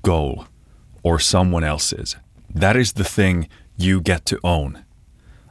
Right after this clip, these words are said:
Are you working for yourself and for your own dreams or for someone else's?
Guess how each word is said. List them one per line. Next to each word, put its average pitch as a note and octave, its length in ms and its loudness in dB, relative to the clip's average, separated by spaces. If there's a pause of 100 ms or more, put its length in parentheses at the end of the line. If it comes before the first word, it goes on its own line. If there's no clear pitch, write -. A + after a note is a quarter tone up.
(100)
Are G2 80 4
you G#2+ 160 2
working G#2 380 2
for G2 300 2
yourself F2+ 640 -2 (180)
and F2+ 160 0
for F#2+ 160 0
your E2+ 240 0
own G2 240 2
dreams D2 500 -4 (680)
or F2 160 2
for E2 240 -2
someone D#2 360 0
else's? - 480 -6